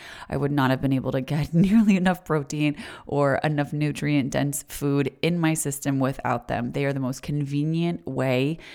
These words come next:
to get jam-packed meal on the go. I will make one and take it with me in the car on my way to class in the mornings, or I'll take one after lunch. I usually add milk. You can add milk of your choice and a protein powder, and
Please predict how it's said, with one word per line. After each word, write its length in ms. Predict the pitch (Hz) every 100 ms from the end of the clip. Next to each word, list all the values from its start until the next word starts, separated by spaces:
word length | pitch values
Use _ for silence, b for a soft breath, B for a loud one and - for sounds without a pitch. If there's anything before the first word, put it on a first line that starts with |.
| B B
to 80 | 160
get 260 | 151 -
jam-packed 920 | 139 135 131 139 147 - 147 131 - - _ _ -
meal 360 | 147 147 151
on 320 | 185 208 147 143
the 60 |
go. 440 | 139 139 131 135 143
I 100 | 139
will 180 | 135 135
make 260 | 143 135
one 160 | 135 139
and 140 | 143
take 180 | - 123
it 80 | -
with 160 | 143
me 80 | 135
in 80 | 135
the 80 | 131
car 240 | - 196
on 60 | 185
my 80 | 165
way 120 | 147
to 60 |
class 480 | 143 - 170 170 165 - B B B
in 120 | 156
the 40 | 165
mornings, 500 | 196 233 220 214 202
or 120 | -
I'll 220 | 151 147 147
take 240 | 151 135
one 180 | 139 139
after 320 | 120 139 151
lunch. 440 | 156 170 165 - - B B -
I 80 |
usually 360 | 147 147 147 147
add 240 | 131 139
milk. 440 | 151 147 143 143 -
You 120 | -
can 120 | - -
add 160 | -
milk 260 | 143 139 -
of 100 | -
your 100 | -
choice 380 | - 214 208 -
and 120 | 165 160
a 60 |
protein 360 | - 151 156 147
powder, 420 | 143 139 143 -
and 480 | 156 151 151 151 151